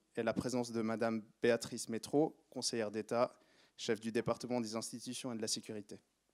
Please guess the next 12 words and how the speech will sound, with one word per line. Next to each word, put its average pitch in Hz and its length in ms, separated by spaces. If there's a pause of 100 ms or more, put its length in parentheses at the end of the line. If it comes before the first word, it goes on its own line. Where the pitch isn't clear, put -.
(1500)
C'est - 240
avec 147 260
plaisir 170 560 (180)
aussi 151 540
que 123 580
nous 123 140
recevons 131 720
ce - 180
soir 127 720
Monsieur 127 380
Christophe 143 420
Joux, 131 340